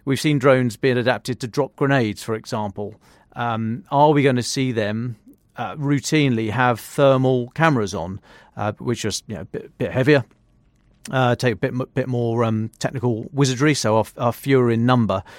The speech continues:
Are they gonna come to the fore through winter? We don't, we don't know yet. We've never really, we've sort of not, not done this before. This, this will be new for all of us. So winter just slows every, everything down. Um, it makes all things harder.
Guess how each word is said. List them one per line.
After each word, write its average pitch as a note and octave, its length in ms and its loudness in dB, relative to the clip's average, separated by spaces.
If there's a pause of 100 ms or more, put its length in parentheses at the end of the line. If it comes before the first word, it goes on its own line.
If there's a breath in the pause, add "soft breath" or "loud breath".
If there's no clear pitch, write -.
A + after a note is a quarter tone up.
(480 loud breath)
Are C#3 160 6
they C3+ 160 6
gonna B2 160 4
come B2+ 160 0
to A#2+ 60 -4
the A2+ 60 -2
fore B2 260 0
through B2 260 -2
winter? C3 400 2
We G#2+ 120 -2
don't, A2 120 -6
we A2+ 80 -2
don't G#2+ 160 -2
know D#3+ 100 4
yet. F2 200 2
We've F#2+ 100 -6
never G#2+ 160 0
really, G#2+ 360 0
we've G#2+ 200 -8
sort G#2 180 -6
of A#2 100 2
not, A2+ 260 0
not A#2+ 240 -2 (340)
done C3+ 220 4
this G2+ 120 0
before. G2 420 -4
This, G#2 140 -8
this G#2+ 220 -8
will G#2+ 80 -6
be G#2+ 120 0
new A2+ 200 2
for A#2 180 0
all C#3 160 6
of F#2+ 80 -4
us. - 200 -10 (380 loud breath)
So D#3+ 220 6 (280 loud breath)
winter D#3 260 4
just C#3+ 200 2
slows C3+ 300 4
every, C#3+ 280 4
everything A#2+ 560 2
down. G#2+ 420 0 (340 loud breath)
Um, A#2 440 -2 (200)
it C3+ 120 -4
makes C3 300 -4 (280)
all E3+ 220 4
things A#2+ 240 0
harder. G#2+ 460 0